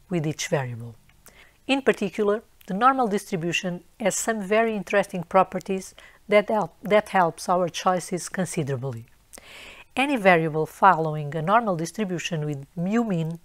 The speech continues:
and sigma standard deviation would have approximately sixty-eight percent of the records assuming values between mu minus sigma and mu plus sigma.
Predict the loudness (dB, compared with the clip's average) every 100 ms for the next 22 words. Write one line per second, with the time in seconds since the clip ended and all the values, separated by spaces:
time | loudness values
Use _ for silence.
0 | _ -6 -6 -2 -4 -2 -6 -6 -4 -4
1 | -4 -4 -4 -6 -6 -8 -8 -12 -20 -20
2 | _ -4 -2 0 -2 -2 -8 _ -14 0
3 | 2 2 -2 -4 -4 -4 -8 -8 -18 -20
4 | -4 0 0 0 0 0 -2 -10 -6 -6
5 | -4 -6 -6 -2 -2 -2 -4 -8 -10 -20
6 | _ -2 -2 -4 -8 -6 -4 -2 0 0
7 | -4 -6 -8 -6 -4 -6 -6 -14 -20 _
8 | 0 0 0 -6 -6 -4 -4 -6 -4 -4
9 | -4 -6 -10 -20 -20 -8 -4 -2 0 -2
10 | -2 -10 -2 0 0 -4 -6 -8 -12